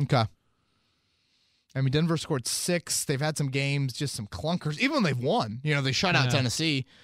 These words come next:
Speaker 2: Yeah.
Speaker 1: sixteen nothing a couple weeks ago. But you just kinda worry about where their psyche is. All the John Elway, Peyton Manning crazy stuff, and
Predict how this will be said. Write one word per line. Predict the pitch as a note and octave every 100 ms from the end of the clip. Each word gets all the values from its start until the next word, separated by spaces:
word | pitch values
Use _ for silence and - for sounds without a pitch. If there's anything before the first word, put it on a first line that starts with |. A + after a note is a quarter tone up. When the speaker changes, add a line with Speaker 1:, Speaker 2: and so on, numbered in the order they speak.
| -
Speaker 2:
Yeah. | B2+ B2
Speaker 1:
sixteen | A#2+ D#3 - C3+
nothing | C3 C3+ A#2
a |
couple | - A#2 G#2+
weeks | C3 -
ago. | A#2+ A#2 A2+
But | G#2+ G#2+ _ _ _ _ _ _
you | F3+
just | D4+
kinda | - G4
worry | G#3+ F3+ G#3
about | F3+ C#3+
where | D#3+
their | D#3
psyche | B2 - D3 C3+ A2+ G#2
is. | A2
All | D#3
the | G#3
John | C3 F3 F3+
Elway, | E3 E3+ E3 E3+ D#3
Peyton | A#2+ D#3+ A2+
Manning | A2+ C3+ D#3 C#3+
crazy | - D3 D3+ D3
stuff, | - C#3+ C#3+ C#3+ C#3+ -
and | G2 G2+